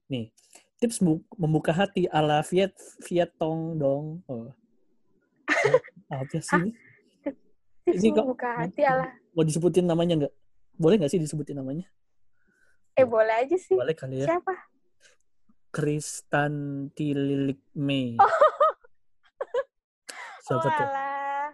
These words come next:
Speaker 1: Nggak tahu aku.
Speaker 2: Temen
Speaker 1: Ap-,
Speaker 2: aku.
Speaker 1: apa ini yang nelpon kamu tadi?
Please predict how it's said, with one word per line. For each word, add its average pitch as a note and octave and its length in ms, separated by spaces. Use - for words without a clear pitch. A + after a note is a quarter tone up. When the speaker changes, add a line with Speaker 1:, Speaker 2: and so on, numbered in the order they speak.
Speaker 1:
Nggak - 160
tahu A#2 200
aku. A2 140
Speaker 2:
Temen C#4+ 220
Speaker 1:
Ap-, C#4+ 160
Speaker 2:
aku. - 240
Speaker 1:
apa C5 180
ini D#3+ 180
yang D#3+ 120
nelpon D3+ 260
kamu D#3 220
tadi? D3+ 240